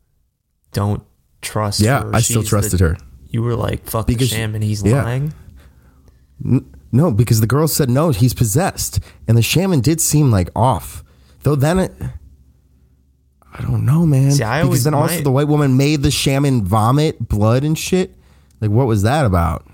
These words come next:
Speaker 2: <laughs>
Speaker 1: That
Speaker 2: That didn't seem very nice of her.
Speaker 1: Right. I guess I was still looking for a bad guy. Like, in,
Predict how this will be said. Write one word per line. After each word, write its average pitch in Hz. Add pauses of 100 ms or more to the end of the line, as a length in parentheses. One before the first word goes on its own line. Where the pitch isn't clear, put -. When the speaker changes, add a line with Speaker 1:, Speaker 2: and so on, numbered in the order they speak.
(580)
Speaker 2:
<laughs> - (920)
Speaker 1:
That 117
Speaker 2:
That 165
didn't 113
seem 95
very 104
nice 104 (600)
of 117
her. -
Speaker 1:
Right. 101 (320)
I 127
guess 165
I 202
was 180
still 156
looking 123
for 120
a 104
bad 117
guy. - (480)
Like, 127 (640)
in, 143